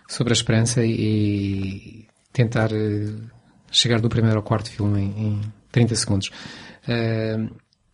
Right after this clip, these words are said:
eu, eu concordo com, com essa ideia, eh, embora seja um universo, eh, deprimente para quem olha para aquilo, não é? Eh, eh, o primeiro filme, falo, acho que de um modo simbólico, como eu está, já disse há pouco, com, com aquela estrada em aberto que nós vemos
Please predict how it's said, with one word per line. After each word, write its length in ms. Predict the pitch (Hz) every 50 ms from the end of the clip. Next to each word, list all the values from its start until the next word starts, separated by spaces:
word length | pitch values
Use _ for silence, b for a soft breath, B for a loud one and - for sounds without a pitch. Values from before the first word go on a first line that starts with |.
| _ _ _ _ _ _ _ _ _ -
eu, 140 | 131 127 135
eu 140 | 135 131
concordo 440 | - 147 143 135 131 120 117 113 117 -
com, 220 | - - 107 104 107
com 100 | - 120
essa 180 | 117 117 -
ideia, 280 | 120 110 110 107 110 120
eh, 420 | 117 113 110 110 107 110 107 110
embora 220 | 110 113 117 110 104
seja 260 | - 120 107 107 113
um 40 | 110
universo, 840 | 113 113 107 104 107 107 101 - - - 101 101 101 101 101 98 B B B B B B B B -
eh, 720 | - 104 101 101 101 98 98 98 98 98 98 98 98 98 98 101
deprimente 560 | 127 123 123 127 127 123 120 120 120 117 -
para 160 | - 131 -
quem 340 | - 123 107 107 107 107 107
olha 200 | 110 110 107 110
para 120 | - - 110
aquilo, 280 | - - 123 120 123
não 140 | 123 117 120
é? 100 | 131 143 B B B B B B B B -
Eh, 280 | 123 123 123 120 120 123
eh, 460 | 127 123 120 117 117 117 117 117 117 117
o 100 | 120 123
primeiro 260 | 120 131 139 139 131
filme, 360 | - - 143 139 139 131 127 123
falo, 480 | 123 - 131 123 120 113 113 113 110 120
acho 160 | 117 117 -
que 60 | -
de 40 | - 123
um 40 | 120
modo 200 | 120 117 113 117
simbólico, 500 | - - 127 117 113 107 104 107 120 120
como 120 | - 117 113
eu 40 |
está, 260 | 107 - - 110 110 110
já 120 | 110 113
disse 200 | 110 107 - 117
há 20 |
pouco, 380 | 113 - - 110 107 - - 110
com, 200 | - - 113 104
com 280 | 104 - 113 107 107 107
aquela 340 | 107 110 110 - 120 113 113
estrada 280 | 113 - 120 113 107
em 80 | 110 110
aberto 360 | 104 104 104 101 98 - -
que 120 | - - 110
nós 160 | 107 104 104 110
vemos 380 | 107 107 104 98 98 - -